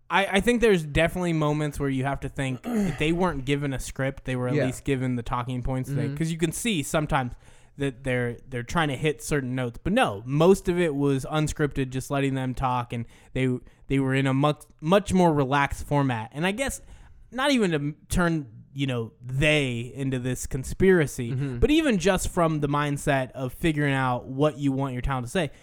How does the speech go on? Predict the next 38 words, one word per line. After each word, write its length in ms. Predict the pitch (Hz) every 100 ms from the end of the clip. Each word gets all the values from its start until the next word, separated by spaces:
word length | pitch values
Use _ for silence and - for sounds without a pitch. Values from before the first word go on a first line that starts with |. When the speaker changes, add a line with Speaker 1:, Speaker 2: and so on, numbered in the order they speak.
| -
Speaker 1:
While 220 | 160 180
there 160 | 180 175
were 120 | 165
a 60 | 160
lot 200 | 170 160
of 100 | 139
good 180 | 269
moments, 440 | 233 147 135 127 - - -
there 140 | 170
could 260 | - 233 240
have 160 | 208
technically 520 | - 165 143 139 143
been 240 | 135 135 127
bad 340 | 120 180 196
moments. 420 | 151 113 95 80
Speaker 2:
Mm-hmm. 240 | 139 131 120
Speaker 1:
There 100 | 156
were 100 | 170
times, 540 | - 165 165 156 147 - -
you 140 | - 139
know, 180 | 127 123
I, 140 | 135 - -
I 60 |
don't 200 | 160 190
even 140 | 170 139
think 140 | 135
it 60 | 123
was 340 | 110 110 -
Talking 320 | - 147 117 110
Smack. 300 | 156 160 120
It 40 |
was, 120 | 117 117
like, 120 | 113
the 80 | -
pre-show 440 | - 190 - 135
with 140 | 113
Nia 260 | 123 117 104
Jax 380 | 110 113 110